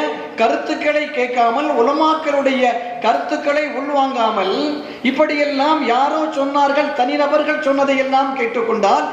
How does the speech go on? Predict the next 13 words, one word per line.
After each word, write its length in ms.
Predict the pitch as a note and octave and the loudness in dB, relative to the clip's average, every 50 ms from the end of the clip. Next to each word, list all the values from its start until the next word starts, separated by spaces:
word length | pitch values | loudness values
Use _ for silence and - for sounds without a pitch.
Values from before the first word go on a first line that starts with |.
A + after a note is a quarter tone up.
| - - - - | -8 -10 -6 -2
நம்முடைய 500 | A3+ A#3+ B3 A#3+ A#3+ A3+ A3+ A3+ A3 A3 | -2 -2 -2 0 0 0 0 2 2 2
அமல்களில் 680 | G3+ G#3 A#3+ D4 C#4+ C#4 C4 B3+ A#3+ B3+ C4+ B3 B3+ | 2 2 0 0 0 0 -2 -2 -2 -2 -4 -4 -2
குழப்பமும் 680 | - A3+ A3+ A#3 A#3 A3+ A3+ A#3 A#3 A#3 B3+ C4+ C4+ - | 0 2 2 2 2 0 0 0 2 2 2 0 0 0
குளறுபடிகளும் 840 | - A3+ A3+ A#3 A#3 A#3 A3 G#3+ G3+ G3+ G3+ G#3 G3+ G#3 G#3 G3+ - | 2 4 4 4 4 4 2 2 2 2 2 2 2 0 0 0 0
தவறுகளும் 540 | - F#3+ F#3 G#3 G3+ G3 F#3+ F#3+ G3+ A#3+ C4+ | 0 0 2 2 2 2 2 2 2 2 0
நிச்சயமாக 560 | C4 - - - G#3 F3+ F3+ F#3 G3+ B3 C4 | 0 -2 -2 -2 0 2 2 2 2 2 0
ஏற்படும். 580 | A#3 G#3 - - A3 - - - - - - - - - - - - - - - - - - - - - - - - - - - - - | -2 -2 -2 -2 -2 -2 -2 -4 -8 -10 -10 -12 -12 -14 -16 -16 -16 -16 -16 -16 -14 -14 -14 -14 -12 -12 -12 -10 -10 -10 -10 -6 -2 -2
அதனால்தான் 460 | - B3 C4+ C4 C4+ C#4+ D#4 D4+ C#4 | 0 2 2 2 2 0 0 0 0
மசாயில் 500 | A3+ - A#3+ - - D#4 D#4 D#4+ D#4+ D4+ | 0 0 0 0 0 0 0 0 0 -2
என்பதை 560 | D4+ C#4 C4+ B3+ B3 B3+ B3 A3+ G#3 F#3+ - - - - - - - - - - - - - - - - | -2 -2 0 0 2 2 4 4 4 4 2 -2 -4 -6 -8 -10 -12 -12 -14 -16 -18 -18 -18 -16 -10 -4
ஆரம்பத்திலே 500 | D#3 F#3+ A#3+ C4 C4 C4+ B3+ C4+ C#4+ D4+ | -2 0 0 0 -2 -2 -2 -2 -2 -2
சொ-, 400 | C#4+ D4 C#4+ B3 C4 A#3+ A#3 A3+ | -2 -2 -2 -2 0 0 2 4
ஓகே 360 | A3+ C#4 C#4 C#4 C#4 C#4+ A#3 | 4 4 2 2 -2 -2 -4